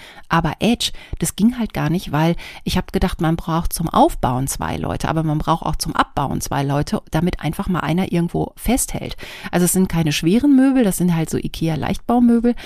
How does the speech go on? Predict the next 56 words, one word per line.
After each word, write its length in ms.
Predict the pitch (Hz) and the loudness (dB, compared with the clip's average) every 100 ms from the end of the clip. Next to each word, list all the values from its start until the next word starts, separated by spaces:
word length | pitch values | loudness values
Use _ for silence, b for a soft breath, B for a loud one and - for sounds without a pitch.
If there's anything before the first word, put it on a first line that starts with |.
| B B B | B B B
aber 240 | 175 170 | -2 -2
trotzdem. 520 | - - - - - - B B | -4 -8 -8 -8 -8 -10 B B
Und 260 | 226 220 185 | 2 4 2
die 120 | 165 | 0
hatte 240 | 175 175 | 0 -2
halt 220 | 165 165 | -2 -4
auch 100 | - | -4
noch 180 | 160 156 | -4 -4
ganz 300 | 143 160 - | -4 -4 -6
tolles 480 | - 175 190 - 156 | -4 -2 -4 -4 -2
Werkzeug 520 | 135 - - - 143 | -2 -2 -6 -4 -4
und 80 | - | -4
dann 160 | 151 165 | -4 0
haben 100 | 226 | 0
wir 80 | |
bis 180 | 175 233 | 0 -2
nachts, 80 | - 170 | -2 -2
Mitternacht, 680 | 240 - - 180 262 - - B B B B | -2 -4 -12 -8 -8 -10 -12 B B B B
haben 160 | 214 | 6
wir 100 | 262 | 6
da 100 | 208 | 6
noch 200 | 202 - | 4 4
rumgerödelt, 720 | 185 214 147 135 156 185 311 - B B | 6 6 4 2 2 4 2 0 B B
ähm, 240 | 196 196 - | 4 4 4
und 200 | 185 170 | 0 0
das, 240 | - - - | -6 -8 -4
ähm, 360 | 170 165 165 170 _ _ _ | -2 0 -4 -8 _ _ _
ja, 140 | - 160 | -2 0
das 180 | 160 170 | 0 -2
Regal 380 | 160 165 190 | -2 0 0
im 260 | 202 175 165 | 0 -2 -2
Büro 300 | 160 156 185 | -4 -4 -4
konnten 340 | - 214 - | -2 -4 0
wir 100 | 214 | 0
halt 140 | 165 170 | 0 -4
nicht 160 | - | -2
auseinanderschrauben, 760 | - 175 165 226 214 - 160 180 | -2 -2 0 2 0 0 0 2
weil 140 | 151 | 0
da 120 | 165 160 | 2 0
braucht 260 | 156 185 | 0 2
man 240 | 190 165 - | 0 0 0
einen 140 | 160 | -2
ganzen 320 | 156 180 - | 0 0 -2
Raum. 260 | 156 202 196 | 2 4 4
Das 140 | 151 | 0
muss 160 | 180 - | -6 -4
man 100 | 165 | -2
nämlich 300 | 156 151 - | 0 -2 4
umkippen, 480 | 226 269 - - 151 | 6 6 0 -4 -2
um 140 | 147 | -2
es 100 | 156 | -2
auseinanderzunehmen. 800 | - - 139 135 139 - 147 147 | -2 0 0 0 -2 -2 -2 0
Das 140 | 220 262 | 2 2
hatte 100 | - | 2
ich 100 | - | 0
vergessen. 400 | 143 143 - | 0 0 -2